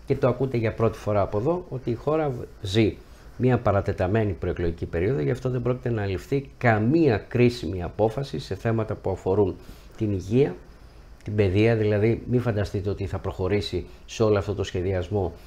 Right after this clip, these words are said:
για τα ζητήματα της ιδιωτικής εκπαίδευσης, τα ιδιωτικά πανεπιστήμια, παρότι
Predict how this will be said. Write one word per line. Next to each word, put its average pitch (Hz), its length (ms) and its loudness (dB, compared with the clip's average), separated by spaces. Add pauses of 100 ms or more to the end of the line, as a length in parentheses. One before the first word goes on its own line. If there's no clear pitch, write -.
(280)
για 117 520 4
τα 101 100 0
ζητήματα 95 540 -2
της - 280 -10
ιδιωτικής 95 460 -4
εκπαίδευσης, 92 640 -2
τα 98 140 -4
ιδιωτικά 92 400 -2
πανεπιστήμια, 95 560 -4
παρότι 147 320 -4